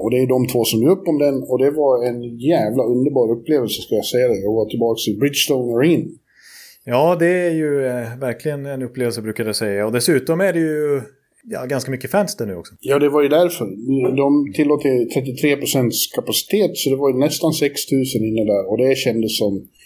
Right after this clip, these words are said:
Speaker 1: de sex tusen, eh, lyckades jabba upp så mycket stämning så det kändes som att det var ett, eh, full house.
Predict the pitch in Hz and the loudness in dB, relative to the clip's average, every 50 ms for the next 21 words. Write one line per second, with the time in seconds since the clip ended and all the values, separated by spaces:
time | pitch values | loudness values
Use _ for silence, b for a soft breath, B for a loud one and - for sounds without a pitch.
0 | b b b b - 147 151 147 139 135 - 143 139 139 - - 139 135 127 131 | b b b b -2 2 2 2 2 2 2 0 0 -2 -2 0 2 2 2 2
1 | - 113 107 104 - - _ _ _ _ b b b b b b b b b b | 0 -2 -2 -2 -6 -8 _ _ _ _ b b b b b b b b b b
2 | b - 113 110 107 104 104 101 98 - - - - - _ - - - _ _ | b -2 0 0 2 2 2 2 0 -2 -6 -12 -20 -20 _ -20 -20 -20 _ _
3 | - 131 131 131 - 131 113 110 107 - - 120 117 117 123 117 113 123 123 117 | 0 0 0 0 0 0 -2 -2 -2 -2 -4 -4 -2 0 0 2 2 2 2 2
4 | - - - 131 120 113 110 - - - 127 123 127 127 113 - 117 110 - - | 0 -4 -4 -2 -2 -2 -2 -2 -2 -2 0 0 2 0 0 0 0 0 2 2
5 | - 135 139 151 160 165 165 135 113 107 90 110 110 113 107 107 107 - - 101 | 2 2 4 4 2 2 2 2 0 0 0 0 0 0 0 -2 -4 -6 -8 -8
6 | 92 92 - - - 165 151 123 135 139 143 - - - | -6 -4 -2 0 2 2 2 2 2 0 -2 -2 -6 -8